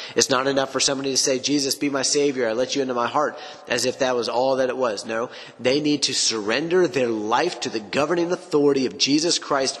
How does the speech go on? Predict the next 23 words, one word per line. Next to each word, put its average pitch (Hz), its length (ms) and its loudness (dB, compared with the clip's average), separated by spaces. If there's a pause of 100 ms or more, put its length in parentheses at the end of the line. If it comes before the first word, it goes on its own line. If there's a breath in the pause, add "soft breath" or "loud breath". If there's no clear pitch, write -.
over 143 280 2
their 107 180 -2
life. 98 480 -10
That 139 240 2
is 139 140 0
the 151 100 4
only 202 280 4
way 175 200 4
to 156 80 -2
be 147 80 0
filled 165 320 2
with 127 80 -4
the 131 80 -2
Holy 135 240 0
Spirit, 131 320 2
as 107 140 -2
Romans 127 280 -2
ten 139 240 0
and 120 140 -6
Ephesians 117 420 -6
one 123 220 -2
talk 110 260 -2
about. 85 280 -8